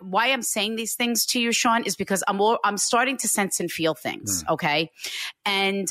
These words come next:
Speaker 1: um, it's hard for me to stay focused because you do have such amazing energy.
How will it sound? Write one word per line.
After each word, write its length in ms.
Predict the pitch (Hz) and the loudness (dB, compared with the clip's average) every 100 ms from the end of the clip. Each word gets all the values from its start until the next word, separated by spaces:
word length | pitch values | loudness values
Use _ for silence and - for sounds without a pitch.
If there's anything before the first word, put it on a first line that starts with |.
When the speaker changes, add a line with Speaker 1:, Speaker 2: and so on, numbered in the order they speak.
| - | 2
Speaker 1:
um, 340 | 196 190 190 - | 4 4 2 0
it's 180 | 196 - | -2 -2
hard 340 | - 214 220 | 2 2 2
for 80 | 262 | -2
me 120 | 240 | -2
to 80 | 214 | -2
stay 200 | - 202 | 0 0
focused 460 | 190 180 175 226 - | 2 2 2 0 0
because 340 | 196 190 151 | 0 0 0
you 140 | 175 160 | -4 -4
do 260 | 180 185 | -2 0
have 340 | 185 175 170 - | 0 2 2 0
such 320 | - 175 - | 0 -2 0
amazing 720 | 165 156 160 156 160 180 170 - | -2 0 2 2 2 2 2 2
energy. 560 | 147 156 156 202 214 | 2 2 2 2 0